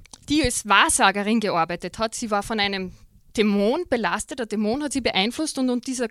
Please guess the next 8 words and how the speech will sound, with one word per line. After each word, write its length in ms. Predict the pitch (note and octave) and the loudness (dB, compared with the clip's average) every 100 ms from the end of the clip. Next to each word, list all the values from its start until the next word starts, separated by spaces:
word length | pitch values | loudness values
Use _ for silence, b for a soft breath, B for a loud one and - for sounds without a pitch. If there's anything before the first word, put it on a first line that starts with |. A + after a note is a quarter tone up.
| - - - | -8 -20 -12
der 140 | G3 B B B B | -12 B B B B
Einfluss 360 | G3+ B3+ E4 - | 0 2 0 -2
des 180 | A#3 | -4
Dämons 420 | - A3 A#3 D#4+ - | 0 2 2 0 0
konnte 300 | B3+ B3 A#3+ | 0 0 -2
sie 140 | B3+ | -4
Prophetien 640 | - A#3+ A#3+ A3+ C4 G4 A3+ | -2 -4 -4 -4 -2 0 -2
weitergeben. 640 | C#3+ - F3+ F3+ G3 D#4 | -6 -8 -8 -6 -4 -6